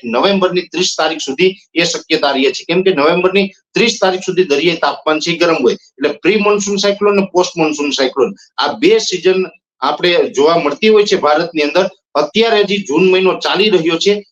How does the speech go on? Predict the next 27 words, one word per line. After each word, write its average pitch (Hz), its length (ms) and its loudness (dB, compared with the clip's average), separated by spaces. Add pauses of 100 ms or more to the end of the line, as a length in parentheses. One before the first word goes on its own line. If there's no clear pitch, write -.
એટલે 170 200 0
જો 175 180 2
જૂન 175 280 0
મહિનાની 185 380 2
અંદર 180 160 0
કોઈ 170 180 -4
મોટી 135 320 0
સિસ્ટમો 160 480 -2
દરિયામાં 147 540 0
બને 185 300 0 (200)
અને 160 260 0
જો 165 100 0
એને 170 280 2
અઠ્યાવીસ 160 420 -2
ડિગ્રી 156 240 -2
કરતા 151 240 0
ઊંચું 131 360 0
તાપમાન, 156 440 0
જો - 360 -4
કે 156 100 0
હમણાં 165 240 0
શક્યતા 185 480 -2
નથી 196 200 0
પણ 180 120 -2
કદાચ 214 340 -2
મળી 196 240 2
જાય - 220 0